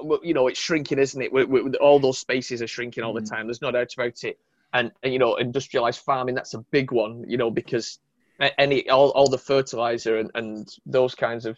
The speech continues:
Speaker 1: setups, then you, you lose a whole, um, whole range of, of, of fabulous habitat-specific fungi, uh, which is why ancient woodland are very special, because they are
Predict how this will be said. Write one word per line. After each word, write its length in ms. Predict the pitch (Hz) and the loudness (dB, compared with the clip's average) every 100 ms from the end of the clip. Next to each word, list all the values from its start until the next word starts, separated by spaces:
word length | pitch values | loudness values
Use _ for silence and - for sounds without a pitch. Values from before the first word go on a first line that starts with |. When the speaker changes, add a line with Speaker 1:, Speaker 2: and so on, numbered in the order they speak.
| - | -10
Speaker 1:
setups, 500 | - 135 - - - | -8 -6 -4 -6 -4
then 240 | 120 117 101 | -4 -4 -4
you, 80 | 123 | -2
you 140 | 123 | 0
lose 280 | 131 127 123 | 2 2 0
a 60 | 120 | -4
whole, 500 | - 139 123 123 123 _ _ _ _ - | 2 4 6 4 0 _ _ _ _ 0
um, 560 | 127 113 113 113 113 104 - | 4 4 4 2 -4 -10 -14
whole 500 | - 151 131 117 101 - _ - | 2 6 6 4 -2 -18 _ -12
range 680 | - 127 143 147 143 131 | -2 4 6 4 2 0
of, 220 | 120 113 - | 0 -2 -6
of, 200 | 120 - - | -8 -8 -12
of 120 | 113 | -12
fabulous 600 | - 131 127 113 113 - | -2 0 2 0 -2 -4
habitat-specific 880 | - 123 - - - 123 120 - - | -4 -4 -6 -10 -12 -10 -8 -8 -6
fungi, 540 | 123 123 117 101 98 - _ _ _ - | -6 -4 -6 -8 -12 -16 _ _ _ 0
uh, 160 | 120 117 | 4 4
which 200 | 151 160 | 2 2
is 100 | 143 | 4
why 200 | 135 135 | 6 6
ancient 360 | 156 151 127 | 4 2 0
woodland 380 | 147 143 147 139 | 2 4 4 4
are 40 | |
very 240 | 135 131 135 | 4 4 2
special, 340 | - 139 147 | -2 -6 -2
because 280 | 135 131 123 | -2 0 0
they 140 | 127 | 2
are 180 | 127 131 | 2 2